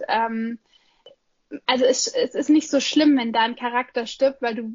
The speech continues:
weißt, eigentlich zu achtzig Prozent siehst du den in der nächsten Staffel in einer anderen Rolle wieder. Also das finde ich ja, finde ich ein,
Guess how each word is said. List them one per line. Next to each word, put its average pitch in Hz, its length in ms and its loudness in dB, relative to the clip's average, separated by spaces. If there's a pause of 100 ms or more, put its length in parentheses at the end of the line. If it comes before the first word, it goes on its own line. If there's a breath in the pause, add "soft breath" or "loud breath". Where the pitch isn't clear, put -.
weißt, 220 600 0
eigentlich 233 580 -6
zu 226 300 -6
achtzig - 400 -10
Prozent 233 460 -2
siehst 247 240 -4
du 233 40 -2
den 214 160 0
in 214 120 2
der 214 100 2
nächsten 214 380 -2
Staffel 233 340 2
in 202 120 2
einer 190 120 0
anderen 208 300 0
Rolle 208 340 0
wieder. 208 320 0
Also - 140 -4
das - 200 -8
finde 220 200 -8
ich 214 80 -12
ja, 202 280 0 (120)
finde 226 160 -2
ich - 160 -10 (320)
ein, 240 340 -2